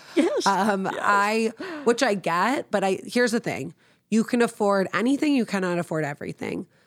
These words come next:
Speaker 2: So
Speaker 1: I love that.
Speaker 2: if this is your mecca, this is your soul time, this is your, you know, you take that cup of coffee and you conquer your day, and this is, like, the
Speaker 1: Yeah.
Speaker 2: best thing, then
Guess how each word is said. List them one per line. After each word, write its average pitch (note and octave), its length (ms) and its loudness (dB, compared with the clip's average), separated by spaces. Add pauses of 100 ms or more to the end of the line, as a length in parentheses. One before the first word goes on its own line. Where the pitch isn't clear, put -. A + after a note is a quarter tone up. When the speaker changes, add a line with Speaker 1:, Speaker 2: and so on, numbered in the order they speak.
(140)
Speaker 2:
So - 200 -2
Speaker 1:
I F#3+ 40 4
love F3 260 2
that. F3+ 140 -2
Speaker 2:
if F#3 140 -2
this G#3+ 360 0
is F#3+ 420 0
your F3 840 0
mecca, A3+ 520 -2
this G3 260 -2
is D#3+ 200 -2
your D3 640 -4
soul A3 460 -2
time, G3 500 0
this E3 180 -4
is E3 180 0
your, D3+ 380 -2
you D#3 180 -6
know, D3+ 80 0
you D3 120 -4
take - 240 -2
that F3 160 -2
cup G3 180 -4
of D3+ 80 -4 (220)
coffee G3 440 -2
and D3+ 140 -2
you D3+ 220 -2 (260)
conquer G3+ 380 0
your D3+ 180 -6
day, F3+ 380 -2
and D#3 120 -6
this E3+ 160 -8
is, D3 140 -8
like, C#3+ 200 -10
the D#3 120 -12
Speaker 1:
Yeah. F#3+ 80 -20
Speaker 2:
best F3 320 -6
thing, E3+ 280 -2
then D#3 180 -4